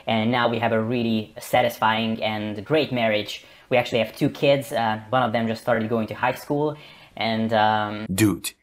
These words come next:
Speaker 2: again, I don't care. Look, going on about long anecdotes is a good way to bond with someone,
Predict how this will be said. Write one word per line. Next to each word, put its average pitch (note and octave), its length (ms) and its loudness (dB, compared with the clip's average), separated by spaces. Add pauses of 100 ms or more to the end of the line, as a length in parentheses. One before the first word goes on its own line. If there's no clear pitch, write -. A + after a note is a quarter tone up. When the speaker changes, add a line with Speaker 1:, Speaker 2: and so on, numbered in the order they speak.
(180)
Speaker 2:
again, G#2 380 -2 (360)
I G2 200 0
don't A#2 160 2
care. - 400 -2 (400)
Look, - 380 -2 (380)
going C#3+ 320 2
on C3+ 380 0
about F#2 260 0
long A2 400 0
anecdotes G#2 680 0
is G#2+ 260 0
a G2+ 60 -4
good G2 180 2
way B2 200 4
to G#2 120 -6
bond G2 340 2
with G2 140 -2
someone, G2 460 2